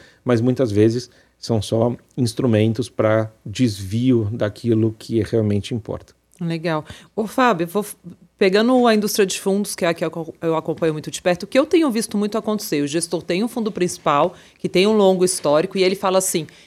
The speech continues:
Speaker 2: "Entendo que S D é importante, entendo que há uma demanda por isso, eu vou fazer aqui um produto satélite, e ele é o meu produto E S G", e é quando a gente pergunta pro gestor, ele fala, "Eu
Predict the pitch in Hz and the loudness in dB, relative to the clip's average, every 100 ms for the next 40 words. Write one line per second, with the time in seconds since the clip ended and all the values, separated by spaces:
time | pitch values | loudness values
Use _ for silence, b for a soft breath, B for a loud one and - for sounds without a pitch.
0 | b 214 240 233 233 285 240 190 170 - | b 0 2 4 4 4 2 4 4 2
1 | 156 160 160 151 - 165 196 208 202 185 | 0 0 0 -8 -4 0 0 0 -2 0
2 | 190 208 214 208 180 170 165 165 214 B | 2 2 2 0 2 0 0 0 -2 B
3 | B B - 320 359 359 294 220 208 208 | B B 2 4 4 6 4 4 4 4
4 | 190 180 214 214 196 190 - 214 247 - | 2 4 4 4 0 -2 0 0 0 2
5 | 208 180 185 220 - - 254 214 190 196 | 4 8 6 4 -2 0 2 4 6 6
6 | 247 247 185 185 190 185 190 180 170 165 | 6 6 6 6 2 0 0 -2 -4 0
7 | 165 160 165 196 202 208 277 - 202 196 | 2 2 0 -4 -2 0 -2 0 2 4
8 | 233 220 214 190 - 180 180 175 175 170 | 2 0 -2 -4 -4 -4 -2 -4 -4 -4
9 | 180 - 220 214 196 190 B B B - | -2 0 -2 2 2 2 B B B 2
10 | 226 262 | 4 4